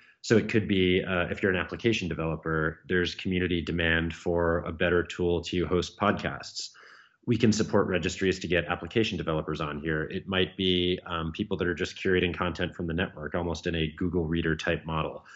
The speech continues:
Um, providing services and support for this much larger ecosystem of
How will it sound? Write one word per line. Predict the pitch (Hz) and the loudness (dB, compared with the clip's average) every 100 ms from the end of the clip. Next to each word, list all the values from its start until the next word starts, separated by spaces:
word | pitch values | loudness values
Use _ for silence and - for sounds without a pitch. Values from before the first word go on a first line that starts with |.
| - - - - | -20 -20 -18 0
Um, | 107 90 82 | 2 4 2
providing | - 104 110 110 107 | 2 6 6 6 4
services | - 104 101 101 85 | 2 2 2 -2 -4
and | 82 | -4
support | - - 90 101 110 - | -6 -6 0 0 0 -6
for | - 92 90 90 92 92 - | -4 0 2 2 2 -2 -8
this | 101 90 | -6 -4
much | 92 90 - | -2 -4 -2
larger | 90 90 87 87 | -2 0 0 -4
ecosystem | 87 92 87 92 - 92 90 87 | -4 -4 -2 -4 -2 -2 -2 -4
of | 90 85 82 82 | -4 0 0 0